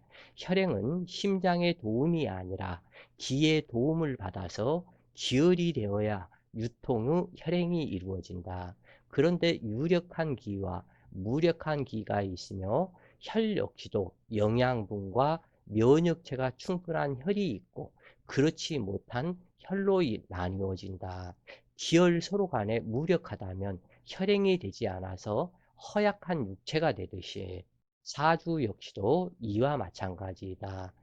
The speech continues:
그래서 유력과 무력이 무척이나 중요한 것이다.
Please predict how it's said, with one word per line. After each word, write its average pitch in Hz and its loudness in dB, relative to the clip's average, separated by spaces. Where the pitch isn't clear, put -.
그래서 139 4
유력과 120 0
무력이 120 0
무척이나 135 -4
중요한 98 -4
것이다. 90 -8